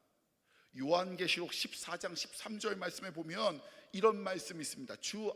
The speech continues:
안에서 죽는 자는 복되도다." 여러분,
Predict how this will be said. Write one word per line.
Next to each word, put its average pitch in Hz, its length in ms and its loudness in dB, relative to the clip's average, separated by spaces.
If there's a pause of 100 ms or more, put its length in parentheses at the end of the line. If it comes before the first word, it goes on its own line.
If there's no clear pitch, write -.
안에서 165 840 2
죽는 208 500 -2
자는 208 420 -2 (300)
복되도다." - 680 -14 (2750)
여러분, 147 500 -4